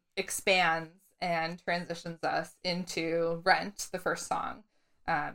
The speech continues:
so we see Mark biking through the East Village to his home on Avenue B. He gets an eviction notice along with his, uh, he gets an eviction notice and along with his roommate Roger burns things from their apartment to get a little heat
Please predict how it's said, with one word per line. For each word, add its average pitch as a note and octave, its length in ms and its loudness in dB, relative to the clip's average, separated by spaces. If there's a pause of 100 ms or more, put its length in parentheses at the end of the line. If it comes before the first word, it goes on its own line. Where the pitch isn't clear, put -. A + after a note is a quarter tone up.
so F3+ 80 -2
we E3+ 80 0
see F3 180 -4
Mark G3+ 300 6
biking F3+ 420 4
through F3 680 4
the - 160 -8
East - 240 -10
Village C4 580 8
to E3 160 2
his E3+ 220 0
home A3+ 340 2
on F#3 120 2
Avenue D#3+ 500 -2
B. G#3 460 -2 (400)
He G3+ 80 2
gets G3+ 180 4
an G3+ 80 2
eviction G#3+ 500 4
notice G3+ 380 6
along E3+ 520 4
with F3 300 -2
his, E3+ 440 2
uh, E3+ 220 8
he G#3 120 0
gets C4 180 10
an C4 80 8
eviction G#3+ 380 2
notice F#3 460 4 (360)
and F3+ 300 2
along F#3 300 6
with F#3+ 140 -2
his F#3 180 0
roommate F3+ 360 -4
Roger E3 600 4
burns F#3 360 2
things G3 300 0
from G#3+ 140 -6
their A3 140 2
apartment F3 500 0
to - 120 -8
get F3 140 0
a F3 60 2
little A3 220 2
heat B3 320 -10